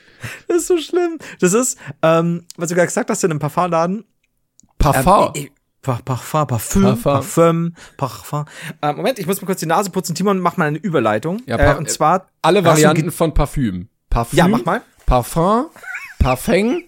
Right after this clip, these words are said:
Speaker 2: Parfum, ähm,
Speaker 1: Parf-
Speaker 2: Parfüm. Es gibt Leute, die Parfüm sagen.
Speaker 1: Parfüm. Ja, das,
Speaker 2: Parfüm.
Speaker 1: ah,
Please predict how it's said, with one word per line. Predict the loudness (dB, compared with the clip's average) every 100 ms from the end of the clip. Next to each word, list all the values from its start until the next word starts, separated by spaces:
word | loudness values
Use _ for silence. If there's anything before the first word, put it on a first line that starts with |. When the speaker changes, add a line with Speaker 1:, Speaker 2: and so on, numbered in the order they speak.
| _ _ _ _
Speaker 2:
Parfum, | 2 4 4 0 -14 _ _ _ -2 4 4 4 0 -6 _ _ _ _ _
ähm, | 2 4 4 4 2 2
Speaker 1:
Parf- | 0 -4 -12 -20 -20 -20 -16 -6 2
Speaker 2:
Parfüm. | 4 6 6 6 6 4 4 4
Es | 4
gibt | 4 6
Leute, | 6 6
die | 4
Parfüm | 2 2 0 0
sagen. | -2 -4 -8 -12 -16 -20 _ _ _ -4
Speaker 1:
Parfüm. | -2 0 -2 -4 2
Ja, | 2
das, | 2 -4
Speaker 2:
Parfüm. | -8 0
Speaker 1:
ah, | 2 2